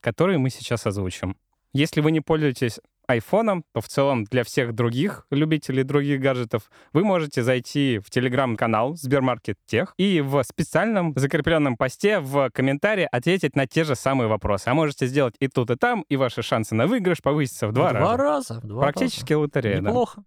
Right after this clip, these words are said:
Speaker 1: Итого, три вопроса. Первое. Какую книгу постоянно советуют в наших выпусках Олег? Второе.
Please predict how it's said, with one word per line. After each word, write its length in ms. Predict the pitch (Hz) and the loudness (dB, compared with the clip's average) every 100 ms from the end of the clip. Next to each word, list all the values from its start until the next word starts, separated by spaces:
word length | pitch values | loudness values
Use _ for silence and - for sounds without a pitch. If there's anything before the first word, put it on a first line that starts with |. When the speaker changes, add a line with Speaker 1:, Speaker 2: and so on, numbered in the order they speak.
| _ | _
Speaker 1:
Итого, 420 | 156 151 131 92 - | 0 2 2 0 0
три 160 | - 185 | 0 2
вопроса. 600 | 196 185 139 - 90 101 - | 2 2 0 -2 -6 -8 -4
Первое. 420 | 156 139 104 - - _ | 0 2 0 -2 -8 _
Какую 420 | 120 - 156 131 | -4 0 0 0
книгу 560 | - 113 117 135 185 196 - | 0 2 2 2 -2 -4 -4
постоянно 540 | 143 - 123 127 110 | -4 0 0 2 0
советуют 560 | - 117 165 - 151 143 - | 0 0 0 2 -2 0 -2
в 20 | |
наших 360 | 117 - 98 | -2 -2 -2
выпусках 500 | 120 - - - 120 - | -2 0 -4 -4 -6 -2
Олег? 460 | 107 90 87 - _ | -2 0 -4 -8 _
Второе. 540 | - - 143 123 92 | -6 0 2 0 -2